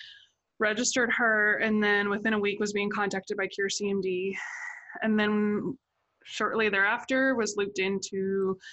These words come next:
the, um, social networks, 'cause there's quite a broad web of social networking for, um, Cure C M D. And then from there, just started making a bunch of connections, which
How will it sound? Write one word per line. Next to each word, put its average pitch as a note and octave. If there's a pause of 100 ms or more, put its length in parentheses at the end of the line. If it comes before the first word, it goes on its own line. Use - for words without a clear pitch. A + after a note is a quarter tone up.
(340)
the, F#3+
um, F#3
social G3+
networks, - (100)
'cause G3+
there's G#3
quite A#3+ (240)
a G3+
broad F#3+ (840)
web F#3+ (160)
of E3+
social G#3
networking F#3 (720)
for, G3
um, F3 (1300)
Cure G#3
C G3
M F3+
D. B3 (600)
And A3
then G#3
from G#3
there, F#3
just F#3
started F#3+
making F3+
a F#3
bunch F#3
of F3+
connections, -
which -